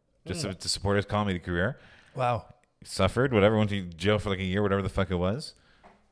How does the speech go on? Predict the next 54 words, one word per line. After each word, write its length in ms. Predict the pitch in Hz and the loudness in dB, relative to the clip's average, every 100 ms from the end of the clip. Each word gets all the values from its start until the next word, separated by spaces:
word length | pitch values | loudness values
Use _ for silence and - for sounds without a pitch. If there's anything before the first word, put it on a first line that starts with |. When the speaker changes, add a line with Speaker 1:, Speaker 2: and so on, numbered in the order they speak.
| _ _ - | _ _ -10
Speaker 1:
And 100 | 82 | -4
then 140 | 87 | -2
now 220 | 92 92 95 | -2 -2 -6
he 240 | 92 95 | -10 -8
had 280 | 98 95 95 | -6 -6 -6
Home 120 | 90 101 | -4 -2
Improvement 480 | 101 101 110 139 | 0 0 -2 -4
and 100 | 131 | -6
he's 120 | 113 104 | -8 -8
good 120 | 110 | -10
to 60 | |
go. 180 | 120 113 - | -6 -8 -8
Speaker 2:
Shit. 340 | - - 139 135 _ | -14 -8 -8 -8 _
Speaker 1:
Yeah. 200 | 101 120 - _ _ _ - - - - _ _ _ | -8 -8 -8 _ _ _ -20 -20 -20 -20 _ _ _
Speaker 2:
Wow. 320 | - 110 110 98 | -6 -4 -4 -8
D-, 140 | 110 107 | -10 -8
uh, 300 | 190 185 117 107 - - | -8 -10 -10 -10 -10 -12
what 140 | 131 | -12
kind 180 | - 170 | -6 -2
of 140 | 131 101 - _ | -2 -4 -16 _
dealer 300 | - 131 156 | -4 0 0
would 220 | 131 110 - | -2 -6 -8
Tim 180 | 139 | -4
Allen 260 | 131 156 123 | -2 0 -2
be, 100 | 98 | -4
you 160 | 95 98 | -8 -6
know? 180 | 135 - | -6 -4
Speaker 1:
A 100 | 87 | -4
funny 280 | 104 147 | -2 -2
one. 280 | 123 76 69 - - | -2 -2 -6 -12 -8
I 40 | |
Speaker 2:
Yeah, 60 | 110 | 0
Speaker 1:
guess 180 | 135 104 | 0 2
he 60 | |
had, 40 | 117 | 2
Speaker 2:
you 40 | |
Speaker 1:
like, 100 | 120 | 0
Speaker 2:
think 80 | 104 | 0
so? 140 | 95 | 0
Speaker 1:
a, 20 | 95 | 0
like, 140 | 87 | -4
a 200 | 92 90 | -6 -6
handlebar 340 | 95 110 104 101 | -6 -6 -6 -6
mustache. 520 | 98 101 127 135 135 | -8 -8 -10 -10 -10
Like, 100 | 98 | -10
his 80 | 95 | -6
mugshot's 480 | 92 104 120 104 90 | -4 -2 0 -2 -2
really 160 | 92 | -6
hilarious. 440 | 87 87 82 - - _ | -4 -6 -6 -10 -18 _
Speaker 2:
Yeah. 240 | 101 107 92 - - | -6 -4 -6 -12 -14
Speaker 1:
But 380 | - 87 80 _ - | -2 0 -2 _ -8
Speaker 2:
Coke 320 | - 240 - | -2 -2 -2
dealing. 380 | 117 101 87 82 _ | -8 -8 -10 -16 _
Speaker 1:
yeah. 140 | 98 | -4